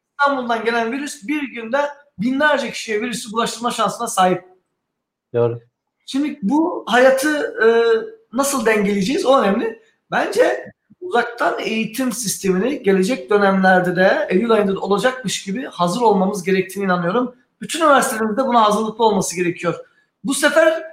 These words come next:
Speaker 1: hiçbir hoca, hiçbir öğrenci geçen dönemki kadar müsamahalı ve yapıcı olamayacaktır. Daha etkin, daha sağlıklı, daha iyi bir eğitim sistemi arzu edecektir. Ama yedi Temmuz'da da, e, Cumhurbaşkanlığı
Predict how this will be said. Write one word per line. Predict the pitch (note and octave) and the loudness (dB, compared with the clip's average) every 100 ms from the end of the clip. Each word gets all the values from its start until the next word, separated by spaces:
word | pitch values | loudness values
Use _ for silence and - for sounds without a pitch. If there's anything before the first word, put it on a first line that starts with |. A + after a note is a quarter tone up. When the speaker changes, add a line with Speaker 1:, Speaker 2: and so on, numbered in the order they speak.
| - - | -8 -2
Speaker 1:
hiçbir | C4+ - F4 F4 | -2 -2 -2 0
hoca, | C4 A3+ A3 A#3 A3+ - - - | 2 0 4 2 0 -8 -12 -6
hiçbir | A3+ A3+ E4+ | -6 0 4
öğrenci | D4 A#3+ G#3 F#3+ C4+ D#4+ - _ _ | 6 6 4 2 -2 -6 -12 _ _
geçen | - G3 G#3 D4+ D#4 | -4 -2 2 2 2
dönemki | B3+ A#3+ - G3+ | -2 -2 -6 -8
kadar | - G3 C4 B3+ | -4 2 4 4
müsamahalı | - - G#3+ G#3 G3+ G3+ G3+ B3+ B3+ G#3 | -2 0 2 6 8 8 8 6 4 -2
ve | G#3+ A3+ A3+ A3+ _ _ - | 0 0 -2 -6 _ _ -12
yapıcı | G3 G#3+ A3 A3+ D#4 | -4 -2 -2 -2 -2
olamayacaktır. | C4+ A#3+ B3+ B3 G3 F3 - E3+ D#3 | 2 4 6 6 4 0 -4 -8 -4
Daha | F#3 B3+ - | 2 2 2
etkin, | G3+ - G3 F3 | -2 -6 -14 -12
daha | F3 G#3 | -6 -6
sağlıklı, | A3 A#3 A3 G#3 - F3 | -4 -4 -4 -6 -12 -8
daha | F3+ B3 | -2 0
iyi | C4+ C4 | 0 -4
bir | B3 | -4
eğitim | A3+ A3 - | -6 -8 -12
sistemi | G3+ - G#3 | -12 -6 -2
arzu | G3 F#3 F3+ | 0 0 -2
edecektir. | D#3+ E3+ - E3+ _ _ _ _ - | -6 -8 -10 -16 _ _ _ _ -2
Ama | C#4+ D4+ | 2 4
yedi | A#3+ B3 E4+ D4+ - - | 2 0 0 0 -4 -6
Temmuz'da | B3 A#3+ B3 B3+ C#4 | -2 0 0 0 2
da, | C4 - - _ _ _ _ _ _ - | 2 2 -6 _ _ _ _ _ _ -6
e, | F3+ F#3 F3+ F3+ F3+ _ E3+ | 0 2 2 -2 -8 _ -10
Cumhurbaşkanlığı | G3+ E4+ D4+ C4+ - B3 B3 D#4 D#4 D#4 - | -2 0 2 2 0 0 0 -2 -4 -8 -14